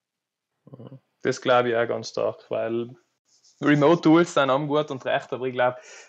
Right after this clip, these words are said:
im menschlichen, im menschlichen Austausch, das Zwischenmenschliche, kann so schnell wird das kein Teams oder auch Konsum oder keine solche Plattform ersetzen.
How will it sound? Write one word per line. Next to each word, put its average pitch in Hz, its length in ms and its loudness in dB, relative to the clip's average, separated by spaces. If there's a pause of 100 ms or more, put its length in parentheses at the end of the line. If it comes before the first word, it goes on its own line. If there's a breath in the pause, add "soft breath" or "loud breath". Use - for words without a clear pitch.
im 135 100 -6
menschlichen, 135 920 -4
im 131 60 -10
menschlichen 127 420 -6
Austausch, 131 600 -6
das 120 140 -14
Zwischenmenschliche, 120 800 -10
kann 117 200 -14
so 117 200 -10
schnell 113 220 -14
wird 110 180 -12
das - 160 -16 (120)
kein 113 320 -14
Teams 123 300 -10
oder 110 240 -2
auch 120 80 -4
Konsum 117 460 -12
oder 113 180 -12
keine 113 300 -18
solche 113 240 -14
Plattform - 420 -8
ersetzen. - 520 -20